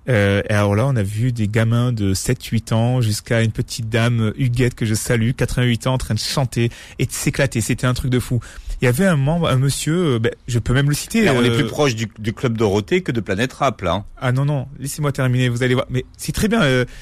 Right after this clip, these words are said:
Speaker 2: Mais je vous cherche.
Speaker 1: il y avait, il y a, il y
Speaker 2: Ouais,
Speaker 1: avait un
Speaker 2: ouais,
Speaker 1: monsieur, il y avait
Speaker 2: ouais.
Speaker 1: un monsieur, et ce monsieur est venu me voir, et c'était un des patrons de Salon du Livre, chemise blanche.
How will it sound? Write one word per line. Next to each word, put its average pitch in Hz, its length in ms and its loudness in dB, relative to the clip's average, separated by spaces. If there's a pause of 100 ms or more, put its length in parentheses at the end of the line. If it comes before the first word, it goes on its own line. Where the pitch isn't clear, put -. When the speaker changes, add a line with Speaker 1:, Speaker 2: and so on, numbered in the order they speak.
Speaker 2:
Mais 110 100 2
je 110 120 2
vous 151 120 4
cherche. 180 580 2
Speaker 1:
il 190 40 -4
y - 20 0
avait, 247 80 -2
il 175 60 -2
y - 20 0
a, 208 80 -2
il - 40 -6
y - 20 -2
Speaker 2:
Ouais, 202 60 0
Speaker 1:
avait 196 160 -2
un 254 40 -4
Speaker 2:
ouais, 240 60 -8
Speaker 1:
monsieur, 214 340 -2
il 220 60 -4
y 185 40 2
avait 175 120 -2
Speaker 2:
ouais. 240 60 0
Speaker 1:
un 233 60 -8
monsieur, 190 280 -4
et 240 40 -4
ce - 140 -8
monsieur 160 300 -4
est 208 40 -2
venu 160 200 -2
me 180 80 -4
voir, 131 480 -4
et 123 180 -2
c'était 120 320 -10
un 170 60 -6
des 143 100 -2
patrons 135 220 -8
de 147 60 -10
Salon 139 140 -8
du 131 120 -10
Livre, 113 320 -12
chemise 151 440 -12
blanche. 139 300 -14